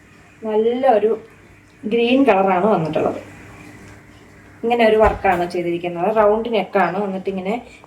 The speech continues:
സീക്വൻസ് വർക്കും, ആ, ഗ്ലാസ് വർക്കും ബീഡ്സ് വർക്കും ഒക്കെയാണ് ചെയ്തിരിക്കുന്നത്.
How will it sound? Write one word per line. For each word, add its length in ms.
സീക്വൻസ് 440
വർക്കും, 600
ആ, 80
ഗ്ലാസ് 420
വർക്കും 500
ബീഡ്സ് 360
വർക്കും 240
ഒക്കെയാണ് 300
ചെയ്തിരിക്കുന്നത്. 760